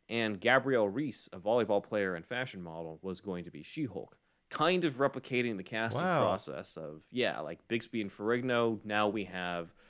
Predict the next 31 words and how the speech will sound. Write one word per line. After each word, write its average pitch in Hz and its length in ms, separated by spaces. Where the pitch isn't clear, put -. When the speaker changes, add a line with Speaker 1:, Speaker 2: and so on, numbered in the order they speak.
Speaker 1:
uh, 85 260
Kapture 95 420
and 90 140
Reese. - 300
We're 90 80
going 92 160
to 85 60
have, 85 240
like, 80 200
a 101 40
different 95 400
actress, 104 420
one 90 300
for 95 200
the 87 100
alter 85 240
ego 78 400
and 82 240
one 87 240
for, 87 380
like, 80 220
the 92 120
Hulk - 320
side. - 360
So 85 360
Speaker 2:
That's - 180
funny. 123 380
I 135 60
saw 131 360
her 127 540
on, 117 540